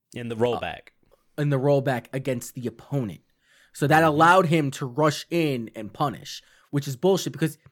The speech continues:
Speaker 2: he's pushing E X punch in times where he can't. Like, nothing
Speaker 1: There's
Speaker 2: would happen.
Speaker 1: no reason for you
Speaker 2: Even
Speaker 1: to be
Speaker 2: in,
Speaker 1: pushing
Speaker 2: even
Speaker 1: that.
Speaker 2: in combos, when he would be throwing out normals, E X punch wouldn't do anything 'cause it doesn't combo into that move.
Speaker 1: Right.
Speaker 2: So it's just, it's just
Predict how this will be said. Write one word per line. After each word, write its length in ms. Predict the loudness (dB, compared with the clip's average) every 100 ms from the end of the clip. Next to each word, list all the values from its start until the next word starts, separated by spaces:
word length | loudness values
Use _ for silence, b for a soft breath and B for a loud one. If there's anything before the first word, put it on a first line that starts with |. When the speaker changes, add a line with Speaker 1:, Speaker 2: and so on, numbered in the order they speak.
| _
Speaker 2:
he's 260 | -4 -4 -2
pushing 400 | 2 4 4 -2
E 160 | 0 0
X 180 | 0 -8
punch 520 | -2 -2 -2 -8 -16 b b b -2
in 160 | 0
times 440 | 2 2 4 2 0
where 300 | -2 0 -2
he 580 | -8 -10 -8 -8 -10 -14 _ _ _ -12
can't. 380 | 0 0 0 _
Like, 220 | -4 -2 2
nothing 300 | 2 2 0
Speaker 1:
There's 80 |
Speaker 2:
would 100 | 0
happen. 320 | 2 4 4 4
Speaker 1:
no 200 | 6 6
reason 400 | 6 4 4 0
for 100 | 2
you 120 | 4
Speaker 2:
Even 80 | 4
Speaker 1:
to 60 |
be 60 | 4
Speaker 2:
in, 40 |
Speaker 1:
pushing 180 | 4 2
Speaker 2:
even 160 | 2 4
Speaker 1:
that. 60 | 2
Speaker 2:
in 100 | 2
combos, 680 | 6 8 8 2 -6 -14 -6
when 160 | -4
he 120 | 0
would 120 | 0 0
be 120 | -2
throwing 340 | 2 6 6 4
out 140 | 2
normals, 600 | 4 6 4 2 -6 -14 -8
E 140 | -2
X 160 | -2 -4
punch 360 | -2 -2 -2 -2
wouldn't 340 | -2 -2 -8
do 260 | -8 -2 0
anything 440 | 0 -4 -12 -14
'cause 120 | -12
it 100 | -8
doesn't 220 | -6 -6 -8
combo 460 | -4 -4 -2 -4
into 340 | -2 -4 -4 -6
that 240 | -6 -4
move. 440 | -2 0 -2 -12 _ b b b
Speaker 1:
Right. 160 | -4 2
Speaker 2:
So 140 | 4
it's 180 | 4 2
just, 220 | 0 -4 -4
it's 120 | -2
just 160 | -4